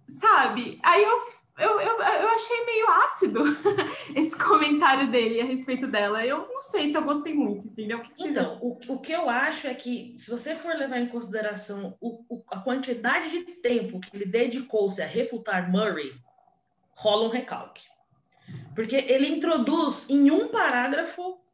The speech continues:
Speaker 2: a primeira teoria, né, a primeira, a corrente de, de, pra, na verdade, justificar,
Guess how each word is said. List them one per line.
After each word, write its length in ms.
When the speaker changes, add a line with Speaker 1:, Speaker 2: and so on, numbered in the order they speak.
Speaker 2:
a 120
primeira 440
teoria, 640
né, 180
a 120
primeira, 540
a 40
corrente 680
de, 300
de, 480
pra, 120
na 80
verdade, 260
justificar, 960